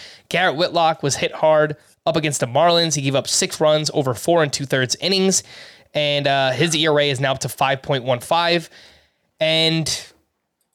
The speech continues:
it was finally, it finally happened, Scott. We knew it was gonna happen. <laughs> Julio Teheran at the New York Mets. I think it's probably unfortunate 'cause a lot of people had him in the lineup for the two starts,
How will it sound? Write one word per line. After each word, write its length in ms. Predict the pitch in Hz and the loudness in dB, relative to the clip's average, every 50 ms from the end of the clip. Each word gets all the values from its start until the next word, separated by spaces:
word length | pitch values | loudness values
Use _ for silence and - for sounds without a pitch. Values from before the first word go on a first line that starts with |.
| _ _ _ _ _ _ _ - _ _ _ - | _ _ _ _ _ _ _ -20 _ _ _ -4
it 120 | 139 139 | -2 0
was 120 | 143 139 | 0 0
finally, 440 | - 165 160 175 185 185 180 175 165 143 123 | 0 0 0 2 2 2 2 2 0 0 0
it 160 | 139 139 127 | -2 -2 0
finally 260 | - 160 165 170 175 | 0 0 2 2 2
happened, 320 | 160 151 135 120 - 104 - | 2 0 0 -2 -4 -6 -6
Scott. 380 | - - 107 104 104 101 - 135 | -2 0 0 0 0 -2 -4 -4
We 80 | 147 | -2
knew 260 | 165 196 247 285 294 | -2 0 0 2 2
it 40 | 285 | 2
was 120 | 285 285 226 | 2 0 0
gonna 160 | 226 254 247 | 0 0 2
happen. 440 | 233 214 196 196 196 185 180 180 170 | 2 2 0 0 0 0 0 0 0
<laughs> 0 | |
Julio 460 | 165 151 175 202 226 226 214 214 208 | 0 2 2 2 2 2 4 2 2
Teheran 580 | 202 - 208 190 175 180 175 175 175 175 175 175 - | 2 2 0 2 2 2 2 2 2 2 0 0 -2
at 200 | - 190 247 - - - | -2 -2 -2 -4 -4 -2
the 120 | 190 202 | -2 0
New 100 | 196 190 | 2 2
York 260 | 190 180 185 180 - | 2 2 2 0 0
Mets. 500 | 165 165 156 156 156 101 - - - - _ - - - - _ _ _ - | 0 0 0 0 0 -2 -2 -4 -4 -6 _ -20 -20 -20 -20 _ _ _ -2
I 80 | 147 | 0
think 120 | 156 165 165 | 0 0 0
it's 220 | 156 - - - | -2 -2 -4 -6
probably 480 | - - - 175 175 175 160 156 160 156 | -4 -2 0 0 2 2 2 2 2 2
unfortunate 500 | 147 143 - 175 170 - - 160 156 151 | 0 0 0 0 0 0 0 -2 -2 -2
'cause 140 | - 156 131 | -2 -2 0
a 60 | 135 | 0
lot 160 | 131 135 135 | 2 0 0
of 60 | 135 | -2
people 260 | - 147 139 147 135 131 | -4 -6 -4 -2 -2 -2
had 160 | 131 143 143 | 0 0 0
him 100 | 139 139 | 0 0
in 80 | 135 | 0
the 60 | 135 131 | 2 2
lineup 380 | 127 135 139 143 139 139 - | 2 2 0 0 -2 -4 -4
for 100 | - 143 | -4 -4
the 80 | 127 127 | -4 -4
two 160 | 117 - 135 | -4 -4 -4
starts, 480 | 127 - - 180 180 175 170 - - | -2 0 2 2 2 2 0 -2 -4